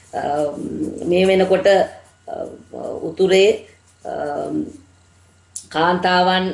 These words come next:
හිංසනයට ලක්වෙන කාන්තාවන් සඳහා රැඳවුම් මධ්‍යස්ථාන අපි ඒ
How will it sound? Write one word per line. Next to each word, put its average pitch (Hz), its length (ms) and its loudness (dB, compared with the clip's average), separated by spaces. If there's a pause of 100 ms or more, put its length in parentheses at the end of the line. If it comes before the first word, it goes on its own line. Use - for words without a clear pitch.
(320)
හිංසනයට 175 640 -2 (160)
ලක්වෙන 165 480 -4
කාන්තාවන් 165 680 -2
සඳහා 160 400 -2 (440)
රැඳවුම් 214 460 6 (280)
මධ්‍යස්ථාන 185 760 -2
අපි 175 260 -4 (120)
ඒ 165 220 -4